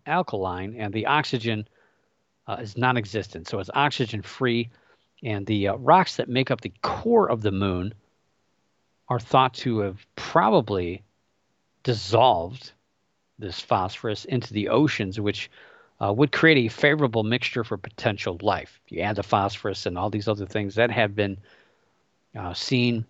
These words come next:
obviously we're carbon-based life forms, uh, but also hydrogen, oxygen, nitrogen, sulfur, all those things, uh, are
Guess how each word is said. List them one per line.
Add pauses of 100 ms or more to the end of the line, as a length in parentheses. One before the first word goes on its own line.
(960)
obviously
we're
carbon-based
life
forms, (420)
uh,
but
also
hydrogen,
oxygen,
nitrogen,
sulfur,
all
those
things, (840)
uh,
are